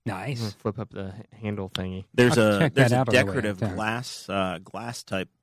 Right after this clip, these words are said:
Speaker 3: gas station, you know, with the gla-, old glass ball
Speaker 1: Oh, yeah.
Speaker 3: down in Knightstown on forty on the old National Road.
Speaker 1: Ooh.
Speaker 3: That's in
Speaker 1: Ooh.
Speaker 3: Henry County.
Speaker 1: Stop there.
Speaker 3: Uh, and then when I was a kid in Moreland, Mick's Sunoco, uh, used to have,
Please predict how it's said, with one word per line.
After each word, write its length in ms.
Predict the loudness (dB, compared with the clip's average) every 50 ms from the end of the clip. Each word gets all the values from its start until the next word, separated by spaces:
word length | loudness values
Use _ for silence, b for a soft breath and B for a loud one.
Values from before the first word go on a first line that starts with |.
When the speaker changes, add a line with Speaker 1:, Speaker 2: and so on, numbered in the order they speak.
| _ _ _ -4
Speaker 3:
gas 260 | -2 0 0 0 -2
station, 520 | -6 -8 -8 -8 -8 -12 -14 -14 -16 -18 -16
you 60 | -12 -12
know, 60 | -10
with 100 | -10 -10
the 80 | -10 -8
gla-, 160 | -4 -4 -4 -2
old 180 | -4 -6 -4
glass 220 | 0 0 0 0 2
ball 360 | 2 4 4 4 4 0 -2 0
Speaker 1:
Oh, 100 | 2 2
yeah. 100 | 4 4
Speaker 3:
down 160 | 4 4 4 2
in 180 | 0 -2 -2
Knightstown 500 | -2 -2 -2 -2 -4 -6 -10 -10 -10 -12
on 120 | -16 -14 -4 2
forty 380 | 4 4 4 4 0 -6 -10 -14 _ _ _ _ -6
on 120 | -6 -4 -4
the 80 | -2
old 260 | -4 -4 -6 -8 -12
National 340 | -14 -14 -14 -14 -14 -14 -12
Road. 300 | -8 -8 -8 -8 -10 -12 -14
Speaker 1:
Ooh. 400 | -16 -14 -14 -14 -12 -12 -12 -6 2
Speaker 3:
That's 180 | 2 2 2
in 60 | 2 -2
Speaker 1:
Ooh. 40 |
Speaker 3:
Henry 200 | -4 -4 -6 -8
County. 380 | -8 -8 -8 -8 -8 -10 -14 -16 _ _
Speaker 1:
Stop 240 | _ -12 -12 -12 -12 -12
there. 100 | -8 -2
Speaker 3:
Uh, 160 | 2 2 4 4
and 160 | 6 4 6 6
then 80 | 6
when 100 | 6 6
I 60 | 4
was 100 | 4 2
a 60 | 0 -4
kid 480 | -6 0 2 4 4 4 0 -4 -8 -12 -12
in 120 | -14 -12 -10
Moreland, 480 | -8 -8 -8 -8 -8 -8 -8 -8 -10 -8
Mick's 460 | -2 2 4 4 4 4 2 -6 -18 -16 -16
Sunoco, 720 | -14 -8 -2 2 4 4 4 4 2 2 2 2 -2 -6 -12 _ _
uh, 240 | -10 -8 -6 -6 -6 -8
used 260 | -8 -8 -8 -8 -8
to 60 | -10
have, 280 | -8 -8 -8 -8 -10 -8